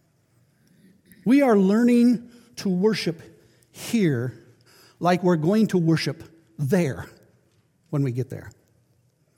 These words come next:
And it won't just be on Sundays, by the way. It should be every day, right? Every day. Every day. Victorious Christians continually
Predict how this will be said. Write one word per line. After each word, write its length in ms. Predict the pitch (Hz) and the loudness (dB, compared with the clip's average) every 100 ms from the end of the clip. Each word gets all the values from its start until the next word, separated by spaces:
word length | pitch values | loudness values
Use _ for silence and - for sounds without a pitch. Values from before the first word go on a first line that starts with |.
| _ _ _ _ _ _ _ _ - | _ _ _ _ _ _ _ _ -2
And 120 | 180 | 2
it 20 | |
won't 180 | 214 262 | 4 2
just 160 | 214 170 | 0 0
be 120 | 202 | 2
on 120 | 175 | 2
Sundays, 360 | - 190 151 127 | 2 0 0 0
by 180 | 123 | -4
the 80 | 110 | -6
way. 120 | 107 - | -8 -10
It 60 | |
should 180 | - 170 | -6 -4
be 120 | 147 | -2
every 160 | 147 151 | -2 -2
day, 220 | 151 147 | -4 -6
right? 220 | 127 147 - _ _ _ _ _ _ _ _ _ _ _ _ _ _ _ _ _ | -8 -10 -14 _ _ _ _ _ _ _ _ _ _ _ _ _ _ _ _ _
Every 160 | 175 170 | -6 -4
day. 220 | 123 90 - _ _ _ _ _ - | -6 -8 -16 _ _ _ _ _ -12
Every 160 | 139 120 | -8 -6
day. 220 | 117 95 - _ _ _ _ _ _ _ _ _ _ _ _ _ _ - | -8 -10 -16 _ _ _ _ _ _ _ _ _ _ _ _ _ _ -8
Victorious 720 | 135 - 202 196 180 - - - | -6 0 2 2 0 -6 -14 -12
Christians 640 | - 202 - 180 160 - - | -8 -6 -4 -4 -4 -10 -14
continually 560 | 156 170 175 165 151 | -8 -4 -2 0 -2